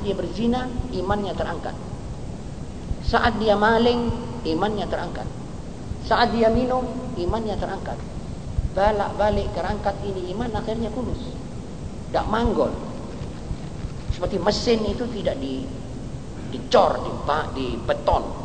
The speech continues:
Lama-lama goyah. Nanti keterangin sedikit, kafirlah orang ini. Datang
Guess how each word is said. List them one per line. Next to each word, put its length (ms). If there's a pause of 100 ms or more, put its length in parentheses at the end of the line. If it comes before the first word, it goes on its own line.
(840)
Lama-lama 480
goyah. 440 (840)
Nanti 380
keterangin 800
sedikit, 480 (960)
kafirlah 560
orang 240
ini. 160 (2250)
Datang 400